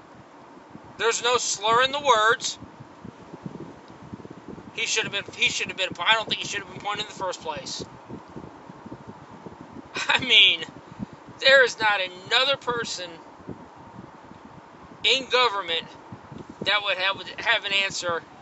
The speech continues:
just like that. Don't ask me that question. If it were up to me, he'd never be there in the first place.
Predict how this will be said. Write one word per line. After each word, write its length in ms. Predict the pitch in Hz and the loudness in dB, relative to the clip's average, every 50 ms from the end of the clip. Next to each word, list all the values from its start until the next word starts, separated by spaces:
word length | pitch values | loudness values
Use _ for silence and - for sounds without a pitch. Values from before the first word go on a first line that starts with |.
| - - - | -20 -16 -10
just 340 | - 196 208 202 - - 180 | -4 -2 0 0 0 -2 0
like 220 | 185 185 180 - | 0 0 0 0
that. 320 | - 170 160 156 143 127 - - - - - - - - - - - - - - - - - - - - - - - - - - - - - - - - - - - - - - - - - - - - - - - - - - - - - - - - - - | 0 0 0 0 -2 -4 -8 -14 -16 -16 -18 -18 -16 -16 -16 -16 -16 -10 -10 -12 -12 -12 -18 -16 -16 -16 -16 -16 -16 -16 -18 -18 -18 -20 -20 -20 -18 -18 -18 -20 -20 -20 -20 -20 -20 -20 -20 -20 -20 -20 -20 -20 -20 -16 -14 -14 -14 -14 -18 -20 -20 -20 -12 -2
Don't 200 | - 185 240 294 | 0 2 2 4
ask 220 | 349 349 277 - - | 4 4 2 2 0
me 100 | 254 320 349 | -4 -2 0
that 140 | 302 196 180 | 0 0 -2
question. 480 | - - 196 190 190 185 - - 214 208 214 - - - - - - - - - - - - - - - - - - - - - - - - - - - - - - - - - - - - | -2 -2 0 2 2 2 0 -4 -4 -8 -14 -18 -20 -20 -20 -20 -20 -20 -20 -20 -20 -20 -20 -20 -18 -18 -18 -18 -18 -20 -20 -20 -20 -20 -20 -20 -20 -20 -20 -20 -20 -16 -16 -16 -16 -10 0
If 60 | 226 | 0
it 80 | 254 247 | 2 4
were 80 | 254 | 4
up 100 | 285 - | 4 4
to 140 | - 220 233 | 2 -6 0
me, 80 | 277 330 | 0 2
he'd 280 | 349 240 233 294 277 | 2 4 2 2 0
never 200 | 214 214 214 208 | 0 -2 -2 0
be 120 | - 220 226 | 0 2 2
there 120 | 226 233 | 4 2
in 80 | 240 240 | 2 0
the 40 | 233 | 0
first 300 | - 262 330 339 - - | 0 -2 -2 -2 -4 -4
place. 480 | 185 165 147 135 - - - - - | -4 -4 -4 -4 -6 -6 -6 -6 -8